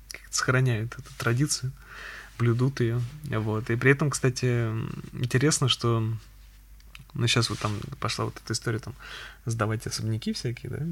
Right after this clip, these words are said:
и вот особняк может оказаться в совсем неожиданном месте, то есть не обязательно там одно,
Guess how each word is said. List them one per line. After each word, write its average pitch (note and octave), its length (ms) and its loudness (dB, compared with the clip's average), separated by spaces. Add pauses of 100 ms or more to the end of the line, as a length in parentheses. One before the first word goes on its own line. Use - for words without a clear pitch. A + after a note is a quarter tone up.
(140)
и A2+ 220 0
вот A2 180 -2 (260)
особняк B2+ 640 2
может C3 240 2
оказаться B2+ 400 2
в - 40 -2
совсем B2 260 4
неожиданном B2 400 4
месте, B2 360 0
то - 60 -4
есть - 220 -4 (360)
не B2+ 80 2
обязательно B2 460 4
там A2 300 -4 (180)
одно, A#2 580 0